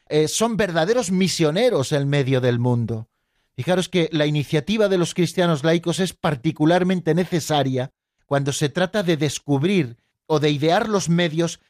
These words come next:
para que las exigencias de la doctrina y de la vida cristianas impregnen las realidades sociales, políticas y económicas. Esta iniciativa es un elemento normal en la vida de la Iglesia.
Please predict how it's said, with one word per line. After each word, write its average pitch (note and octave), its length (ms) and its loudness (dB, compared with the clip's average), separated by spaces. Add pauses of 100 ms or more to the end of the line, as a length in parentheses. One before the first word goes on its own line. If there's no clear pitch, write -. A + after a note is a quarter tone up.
para D3 280 0
que D3 280 0
las D3+ 200 -2
exigencias G3 800 -2
de E3 140 0
la D3 100 2
doctrina E3+ 600 0
y C3+ 40 -2
de C3+ 120 2
la C3+ 100 2
vida F3 240 0
cristianas D3+ 720 -2 (380)
impregnen F#3 800 0
las C3+ 120 2
realidades C3+ 560 0
sociales, C#3 540 -2
políticas C3+ 760 -2
y C#3 140 0
económicas. B2+ 840 -2 (540)
Esta G#3+ 240 -2
iniciativa E3 760 0
es F3+ 180 -4
un E3+ 140 2
elemento D3+ 500 0
normal C3+ 600 0 (280)
en C3+ 180 -2
la B2 120 2
vida B2+ 260 0
de A#2+ 80 -2
la A2+ 120 2
Iglesia. A2 580 -2